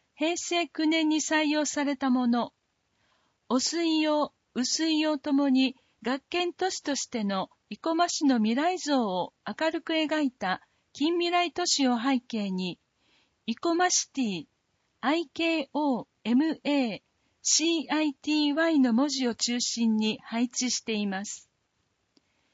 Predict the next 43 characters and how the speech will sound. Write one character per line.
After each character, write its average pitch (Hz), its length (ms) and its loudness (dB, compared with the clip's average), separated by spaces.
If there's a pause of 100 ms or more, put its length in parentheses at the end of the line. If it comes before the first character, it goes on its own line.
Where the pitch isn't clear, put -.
(520)
雨 247 100 0
水 330 340 2
用 320 260 0
は 302 240 0 (300)
汚 262 80 0
水 330 340 -2
用 330 220 -2
と 330 220 -4
区 349 120 -2
別 349 240 -4
す - 140 -6
る 208 120 -6
た 202 180 -8
め、 196 280 -4 (300)
文 277 120 2
字 262 180 0
は 220 180 0
ポ 233 140 -6
ッ 240 60 -2
プ 330 200 -4
調 311 300 0
を 302 80 0
使 - 240 0
用 277 180 4
し、 254 400 -2 (640)
傘 359 300 0
の 277 160 2
イ 226 100 2
ラ 277 140 0
ス - 140 -6
ト 277 100 0
が 269 160 2
入 277 160 -2
っ 269 40 0
て - 180 -6
い 240 80 0
る 226 100 0
の 208 140 0
が 196 120 -6
特 - 280 -12
徴 214 280 -4
で 196 160 -6
す。 - 240 -16